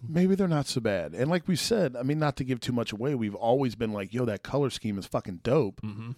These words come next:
Speaker 1: But
Speaker 2: <laughs> What
Speaker 1: like,
Speaker 2: are you doing here?
Speaker 1: what else is there?
Speaker 2: Yeah.
Speaker 1: Can you give me something else? And we find out it's, it's not. We, we, we warmed up really quickly.
Speaker 2: Very quick.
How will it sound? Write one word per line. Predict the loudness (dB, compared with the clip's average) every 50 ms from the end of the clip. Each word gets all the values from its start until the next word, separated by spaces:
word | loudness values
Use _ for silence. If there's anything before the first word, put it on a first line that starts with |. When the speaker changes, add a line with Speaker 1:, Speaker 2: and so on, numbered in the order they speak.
| -14 _ _ _ _ _ _ _ _ _ _ _ _ _ _
Speaker 1:
But | 0 2 2 2 2 0 -2 _ _ _ _ _ _ _ _ _ _ _ _ _ _ _ _
Speaker 2:
<laughs> | -20 -20 -20 -18 -18 -14 -14 -14 -14 -8 -8 -8 -8 -8 _ _ _ _ _ _ -6
What | -2 0
Speaker 1:
like, | 2 2 2 2 0
Speaker 2:
are | -2
you | -4
doing | -4 -6 -10 -12
here? | -12 -10 -10 -12 -12 _ _
Speaker 1:
what | 4 6 6 8 8
else | 6 6 4 2 0
is | 0 2
there? | 2 2 2 0 -2 -6 -10 _ _ -14
Speaker 2:
Yeah. | -14 -12 -10 -6
Speaker 1:
Can | -2 2 2
you | 2 2
give | 4 2 4 4
me | 4 4
something | 2 2 0 2 2 2 2
else? | 2 2 0 0 -2
And | -4 -4
we | -4
find | -2 0 0 2 2 2 2
out | 2 2 2 0
it's, | 0 -2 -2 -4
it's | -4 -2 0 0
not. | 0 2 2 2 0 -2 -4 -10 -20 _ _ _ _ _ -20 -20 -20 -20 _ _ 2
We, | 2 4 4 4 2
we, | 0 0 0 2 4 4 4 2
we | 2 4 4 4
warmed | 6 6 6 6 6 4 4 2
up | 2 2 2
really | 0 0 0 0
quickly. | -2 -4 -4 -4 -4 -6 -8 -8 -8 -12
Speaker 2:
Very | -14 -12 -10 -8 -8 -8 -8 -12 -14 -16 _
quick. | -12 -10 -10 -10 -12 -16 -20